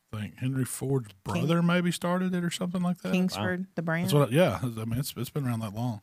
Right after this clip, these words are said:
Speaker 3: Nineteen twenty, it says.
Speaker 1: So it says.
Speaker 2: Wow.
Speaker 1: Long time.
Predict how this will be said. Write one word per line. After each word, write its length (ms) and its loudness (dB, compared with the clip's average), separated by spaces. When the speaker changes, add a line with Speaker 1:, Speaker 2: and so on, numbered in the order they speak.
Speaker 3:
Nineteen 360 -4
twenty, 300 -6
it 120 -12
says. 680 -16
Speaker 1:
So 140 -2
it 60 -4
says. 320 -4
Speaker 2:
Wow. 460 -4
Speaker 1:
Long 300 4
time. 420 0